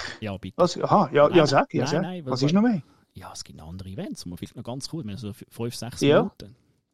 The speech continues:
Speaker 2: Also komm, weißt du, wo ich am Tag vorher bin, am sechsundzwanzigsten März?
Speaker 1: Please, let us know.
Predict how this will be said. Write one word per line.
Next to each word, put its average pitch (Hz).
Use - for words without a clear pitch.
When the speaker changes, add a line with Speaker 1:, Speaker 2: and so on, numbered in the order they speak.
Speaker 2:
Also 160
komm, 185
weißt 156
du, 180
wo -
ich 170
am 147
Tag 135
vorher 214
bin, 131
am 123
sechsundzwanzigsten 196
März? -
Speaker 1:
Please, -
let 107
us 101
know. 98